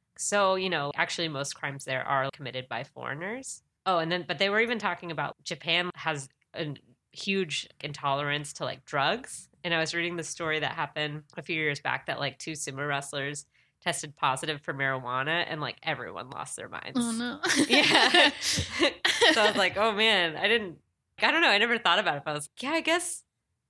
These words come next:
Speaker 1: I guess I don't really know my family in Japan, like, smoking pot and
Speaker 2: <laughs>
Speaker 1: stuff. They don't seem like that type." But I didn't realize that was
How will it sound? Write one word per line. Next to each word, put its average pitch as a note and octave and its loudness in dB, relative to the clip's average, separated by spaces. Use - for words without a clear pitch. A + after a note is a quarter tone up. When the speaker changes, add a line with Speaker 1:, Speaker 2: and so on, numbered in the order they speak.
Speaker 1:
I - -18
guess D4+ -2
I F4 -4
don't E4+ 0
really D#4+ 0
know D4+ 0
my F#3 0
family E3+ 0
in E3 -4
Japan, D#3+ 0
like, C#3+ -8
smoking E3+ -4
pot A3 2
and D4 6
Speaker 2:
<laughs> - -
Speaker 1:
stuff. B3 4
They A#3+ 6
don't B3 2
seem C4 -2
like A#3+ 0
that A3+ 2
type." B3+ 0
But E3+ 0
I F3+ 6
didn't G#3 2
realize F3+ 4
that C#3 -2
was D3 -6